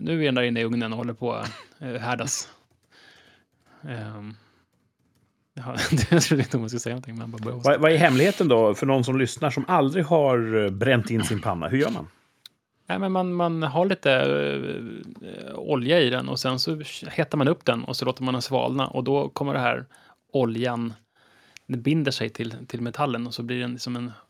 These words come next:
Speaker 1: en hård yta som man kan, eh,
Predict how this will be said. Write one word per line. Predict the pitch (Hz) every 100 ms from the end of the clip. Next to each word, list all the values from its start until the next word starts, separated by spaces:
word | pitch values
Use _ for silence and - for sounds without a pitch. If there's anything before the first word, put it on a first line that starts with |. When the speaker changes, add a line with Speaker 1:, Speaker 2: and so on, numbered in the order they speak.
| -
Speaker 1:
en | 127
hård | - 139 131 123
yta | 135 135 135 - -
som | - 127
man | 117
kan, | 117 120 117 113 127
eh, | 123 113